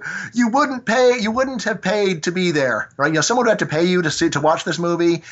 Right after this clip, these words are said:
and no one is paying you to stay in your seat once, uh, after you've already paid the money. So you don't like it, just walk out. Like, wha-, how hard is this?" And yet, I mean, again, I, I think I, I,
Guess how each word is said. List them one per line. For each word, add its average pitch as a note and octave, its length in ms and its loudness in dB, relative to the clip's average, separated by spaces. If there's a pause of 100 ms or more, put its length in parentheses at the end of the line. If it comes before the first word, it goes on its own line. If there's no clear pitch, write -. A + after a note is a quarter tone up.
(340)
and E3 320 0
no E3 140 4
one A3+ 180 2
is F3+ 80 -4
paying F#3 320 -2
you F3+ 120 0
to E3 40 -4
stay E3 240 -2
in E3 80 -4
your D#3+ 140 -4
seat D#3 440 -2
once, D3 200 -2
uh, C#3+ 120 -2
after C#3+ 360 2
you've C#3+ 80 -2
already D3 180 2
paid C#3 180 -4
the D3 60 -4
money. E3 180 0
So G#3+ 180 -2
you G3+ 100 -2
don't A3+ 140 2
like A3 160 2
it, C4+ 40 -6
just C4+ 160 -6
walk C#4 240 2
out. E4 300 2
Like, G#3+ 240 -2
wha-, A#3+ 100 2
how B3+ 200 2
hard D#4+ 260 4
is A3+ 160 -2
this?" C3+ 400 -4 (420)
And C#3+ 140 -2
yet, D#3+ 320 0
I D#3 40 -10
mean, C#3+ 200 -8 (220)
again, G#3+ 160 0
I, E3 220 0
I E3 40 -2
think C#4 140 -6
I, D#3+ 340 -2
I, D3 120 -8